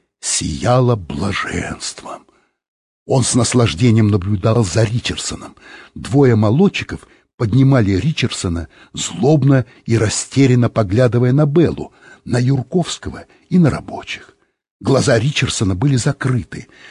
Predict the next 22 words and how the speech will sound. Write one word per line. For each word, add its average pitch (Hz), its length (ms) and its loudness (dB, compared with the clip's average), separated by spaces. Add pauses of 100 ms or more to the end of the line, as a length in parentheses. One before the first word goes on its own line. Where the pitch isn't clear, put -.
(140)
на 117 140 0
высоком 120 440 2
гладком 101 540 0
лбу 101 460 0 (300)
разливался 110 720 0
темный 110 500 0
кровоподтек. - 960 -10 (800)
"Кстати, — - 720 -2
сказал 107 440 -2
Юрковский, — - 760 -4 (340)
вообще 175 560 2
сдайте 175 500 0
все 165 280 2
оружие, 165 480 4
которое 165 360 2
здесь 160 300 -2
есть. - 420 -4 (480)
Это 139 240 0
я 180 220 4
вам 208 240 4
говорю, 151 340 4
дармоеды. 131 760 0